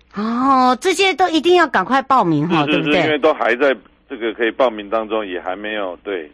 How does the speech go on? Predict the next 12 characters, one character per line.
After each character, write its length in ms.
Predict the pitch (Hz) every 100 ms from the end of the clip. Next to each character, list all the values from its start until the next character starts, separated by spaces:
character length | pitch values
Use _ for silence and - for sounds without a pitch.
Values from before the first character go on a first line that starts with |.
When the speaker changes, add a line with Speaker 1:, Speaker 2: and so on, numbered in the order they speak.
| _ _
Speaker 2:
所 100 | 107
以 180 | 107 95 -
希 80 | 113
望 160 | 107
大 100 | 101
家 160 | 107 107
的， 180 | 95 95 95
刚 180 | 113 110
好 200 | 104 90
如 160 | 85 98
果 180 | 92 -
这， 80 | _